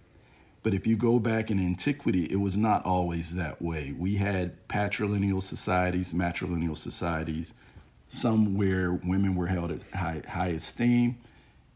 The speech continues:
others where they were subjugated. But as time goes along, you'll start to see why. So, uh, some of these ancient scriptures that we've been reading,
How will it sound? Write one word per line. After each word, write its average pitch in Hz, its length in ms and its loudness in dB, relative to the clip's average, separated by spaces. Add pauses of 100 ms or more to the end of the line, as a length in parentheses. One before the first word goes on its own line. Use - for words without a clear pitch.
(140)
others 101 440 2
where 95 180 2
they 92 140 0
were 85 120 -2
subjugated. 87 720 -4 (1080)
But 95 160 0
as 85 180 0
time 135 380 4
goes 107 300 4
along, 98 680 4 (500)
you'll 104 220 0
start 123 420 0
to 98 100 -4
see 98 580 2 (120)
why. 80 640 0 (540)
So, 92 640 -2 (880)
uh, 90 240 0
some 135 220 6
of 139 40 10
these 127 220 8
ancient 117 280 2
scriptures 113 600 0
that 107 240 0
we've 107 180 2
been 98 260 2
reading, 120 600 6